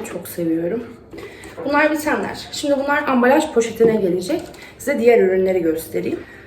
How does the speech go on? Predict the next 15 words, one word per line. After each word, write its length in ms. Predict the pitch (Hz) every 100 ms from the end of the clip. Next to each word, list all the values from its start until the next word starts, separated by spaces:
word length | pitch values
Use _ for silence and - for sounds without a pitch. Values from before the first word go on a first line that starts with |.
| - - -
Diğer 200 | - 208
eşyaları 500 | 190 190 208 180 175
getirdim, 640 | 202 196 190 175 165 240 185
geldim. 440 | 165 160 151 208 - - -
<laughs> 80 | 302 302 359 - - - -
Şimdi 180 | - 220
arkadaşlar 560 | 196 220 220 196 196 - 190 214
burada 340 | 226 180 165 202 - -
şöyle 680 | - 233 196 160 139 - - - - - - -
ilaçların 640 | 185 196 196 - 202 196 202
hani 240 | 180 180 -
şey 140 | 190
gözükmesin. 840 | 185 202 196 190 165 175 - 196 -
Şöyle 480 | - 226 180 - - - - - - - 185 208
bir 500 | 240 247 247 247